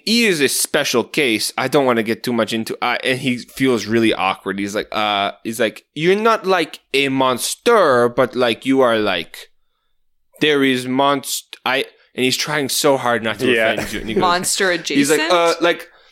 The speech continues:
Speaker 1: "Andy does not count." We will just say that." And besides Andy, I have not seen anything since I have been here.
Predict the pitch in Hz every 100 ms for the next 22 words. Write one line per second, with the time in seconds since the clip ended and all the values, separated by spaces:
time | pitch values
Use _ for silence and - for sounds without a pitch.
0 | _ _ _ - - 208 254 254 285 226
1 | 185 151 - 123 82 - - _ _ -
2 | 139 156 156 151 - 123 95 92 - _
3 | _ _ - 139 139 135 - 180 202 202
4 | - 160 147 151 170 123 143 - _ _
5 | - 143 180 170 165 139 - - 131 120
6 | 120 107 117 95 90 98 _ - - 143
7 | 127 - 110 120 107 - 107 - 113 165
8 | 220